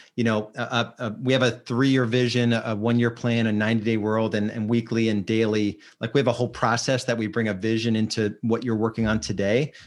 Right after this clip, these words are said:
It's actually, I use the same process as the Business Freedom Planner. So just that whole process will allow you just to be honest with yourself of where you're spending your time.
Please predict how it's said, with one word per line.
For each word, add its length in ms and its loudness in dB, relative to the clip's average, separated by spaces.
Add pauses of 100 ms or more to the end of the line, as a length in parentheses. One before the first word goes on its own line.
(100)
It's 120 -4
actually, 420 0
I 80 -4
use 260 -2
the 120 -6
same 300 -8
process 460 -6
as 120 -10
the 60 -6
Business 360 -4
Freedom 280 0
Planner. 460 -2 (920)
So 180 0
just 300 2
that 160 2
whole 220 0
process 840 -2 (340)
will 240 0
allow 280 4
you 160 4
just 220 -2
to 60 -6
be 120 -2
honest 340 0
with 140 -2
yourself 380 0
of 80 -2
where 100 2
you're 120 0
spending 280 -2
your 100 -4
time. 340 -4